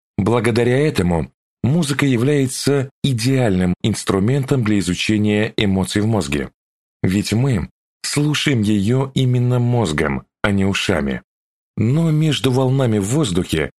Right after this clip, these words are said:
формирующими звуковой сигнал, и впечатлениями от музыки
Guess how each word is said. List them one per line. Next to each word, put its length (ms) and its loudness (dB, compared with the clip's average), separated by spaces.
формирующими 920 0
звуковой 440 0
сигнал, 480 -2
и 60 0
впечатлениями 960 0
от 160 -2
музыки 640 -2